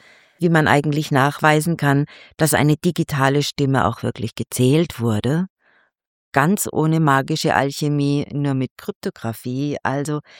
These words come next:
bleibt dran, es wird nerdig, es wird politisch und es wird definitiv nicht langweilig. Tobias, E-Voting, wann werden wir in Deutschland den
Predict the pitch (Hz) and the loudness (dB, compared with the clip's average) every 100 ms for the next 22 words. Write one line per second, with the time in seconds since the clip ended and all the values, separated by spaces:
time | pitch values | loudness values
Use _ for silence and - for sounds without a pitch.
0 | - - 190 196 - 190 208 208 202 190 | -20 -2 2 2 0 2 4 4 2 0
1 | - 190 - 180 170 170 160 156 165 160 | 0 -2 2 4 6 6 6 4 2 0
2 | 147 160 - 160 - - 185 170 190 190 | -4 -6 -4 -6 -6 -10 -4 -2 -2 -2
3 | 175 165 165 147 139 - 127 110 123 - | -4 -4 -4 -6 -8 -8 -8 -6 -8 -8
4 | - - - - - - 120 98 - _ | -10 -8 -10 -12 -14 -10 -8 -8 -14 _
5 | _ 98 120 120 139 170 143 123 117 117 | _ -4 -2 0 2 2 4 2 0 -4
6 | - - - - - - _ _ _ _ | -6 -12 -20 -20 -20 -20 _ _ _ _
7 | _ - 190 185 240 285 214 151 - - | _ -4 0 2 4 6 4 2 -2 -4
8 | - - _ - 208 254 233 233 202 185 | -6 -10 _ -4 0 2 4 6 6 2
9 | - 180 151 143 139 127 73 - _ _ | 0 0 2 0 0 -2 -6 -14 _ _
10 | 143 123 143 165 185 180 185 180 180 170 | -12 -2 2 2 4 4 2 2 2 0
11 | 180 147 156 - 175 165 151 | 0 2 0 0 0 0 0